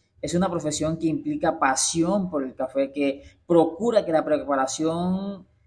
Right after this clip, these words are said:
pueda ser disfrutada por uno mismo, pero a la vez también por aquellos que, que, que también la prueban. El barismo es intentar sacar lo mejor de ese café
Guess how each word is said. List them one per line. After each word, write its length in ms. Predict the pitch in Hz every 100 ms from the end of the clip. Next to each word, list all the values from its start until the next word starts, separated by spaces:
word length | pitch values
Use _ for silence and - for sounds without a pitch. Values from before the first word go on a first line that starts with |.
| _ _
pueda 240 | 170 180 185
ser 200 | 190 180
disfrutada 880 | 185 - 165 156 165 160 202 208 -
por 220 | 156 147
uno 320 | 165 226 285
mismo, 640 | 269 262 262 302 415 480 _ _ _
pero 180 | 151 143
a 20 |
la 120 | 139
vez 180 | 139 143
también 440 | 196 190 185 175 185
por 160 | 208
aquellos 320 | 156 147 165 165
que, 460 | 165 147 131 - _ _ _ _ _
que, 480 | 160 156 147 139 -
que 100 | 151
también 260 | 143 143
la 100 | 160
prueban. 500 | 160 180 220 123 107 _ _ - - _ _ _ _ - _ -
El 120 | 156
barismo 480 | 156 175 208 214 196
es 300 | 190 185 208
intentar 520 | 185 175 147 165 180
sacar 300 | 202 185 175
lo 120 | 190
mejor 440 | 165 156 170 180
de 200 | 175 165
ese 260 | 165 165 180
café 680 | 143 143 156 175 185 202